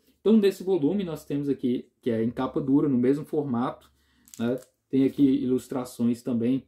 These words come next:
na parte interna, bem bonito, né? Na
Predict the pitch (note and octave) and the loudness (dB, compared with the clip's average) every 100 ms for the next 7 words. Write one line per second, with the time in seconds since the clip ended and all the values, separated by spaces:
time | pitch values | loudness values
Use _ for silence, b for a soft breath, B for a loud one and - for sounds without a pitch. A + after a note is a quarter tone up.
0 | - A2+ A#2+ A#2 - C3 A#2 A#2 C3+ B2+ | -14 -14 -12 -12 -8 -8 -6 -4 -4 -2
1 | B2 C3 A#2+ C3 - - _ _ _ _ | -2 -2 0 0 -2 -8 _ _ _ _
2 | _ A#2+ B2 - _ - - A#2+ A#2+ | _ -6 -6 -8 _ -20 -14 -6 -6